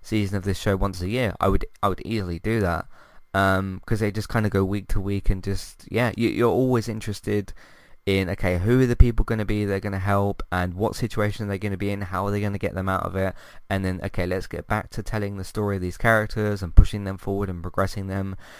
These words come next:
and it's just phenomenal at doing that. It, it really, really is. So, uh, anyway, I think I've talked up the show enough and, uh, given my recommendation. Again, Fox for the U S.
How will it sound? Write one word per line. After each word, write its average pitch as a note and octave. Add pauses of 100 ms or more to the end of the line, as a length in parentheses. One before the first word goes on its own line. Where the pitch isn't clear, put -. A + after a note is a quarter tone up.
(500)
and A#2
it's C#3+
just -
phenomenal G2
at -
doing F#2+
that. E2+
It, -
it G2
really, G#2+
really F2
is. F2 (100)
So, F2 (340)
uh, F#2+
anyway, C3
I A2+
think D3
I've C#3+
talked C3
up C3+
the A#2+
show A#2+
enough A#2
and, G#2
uh, G#2
given G2+
my G#2
recommendation. G2+
Again, F#2+
Fox -
for B2
the A2+
U G#2+
S. G#2